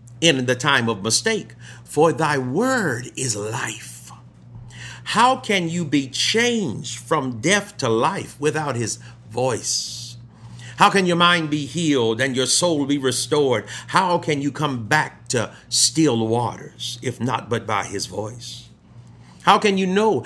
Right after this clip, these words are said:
how to humble yourself and heal your marriage or restore yourself to your children or go back and dig again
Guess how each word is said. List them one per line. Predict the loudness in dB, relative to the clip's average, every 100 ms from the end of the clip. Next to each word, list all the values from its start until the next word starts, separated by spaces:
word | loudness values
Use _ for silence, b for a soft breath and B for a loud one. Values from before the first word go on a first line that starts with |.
| B
how | B 2 4
to | 2 0
humble | 2 0 2
yourself | 2 2 2 0 0
and | -2
heal | 0 0 2
your | 0
marriage | 2 2 2 0 0
or | 2 2 0 B
restore | 0 0 2 2
yourself | 2 2 2 0 -4
to | -2
your | -2
children | -2 -4 -4 -4 -6 -6 B B
or | 0 2
go | 0 -2
back | -4 -4 -2 -2 -8 -16 -8
and | -2 0 0 -6 -16 -20 -20 -20 -16 2
dig | 4 4
again | 2 0 -4 -6